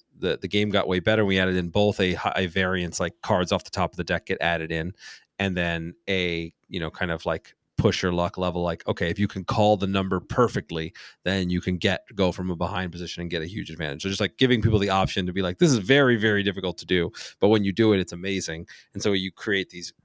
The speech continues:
opportunities for incredible moments for players. You let them,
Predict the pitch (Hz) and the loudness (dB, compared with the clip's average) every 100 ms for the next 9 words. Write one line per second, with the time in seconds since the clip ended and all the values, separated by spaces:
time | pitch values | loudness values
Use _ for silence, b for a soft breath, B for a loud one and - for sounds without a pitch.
0 | - - 113 113 101 139 127 104 - 92 | -20 -2 0 0 -2 0 2 0 -2 -6
1 | - 135 127 101 95 92 87 - 82 90 | 2 4 4 4 2 0 -2 -6 -2 0
2 | 87 85 82 B B B 107 110 101 95 | 0 -2 -6 B B B 0 2 2 0
3 | 95 87 | -2 -4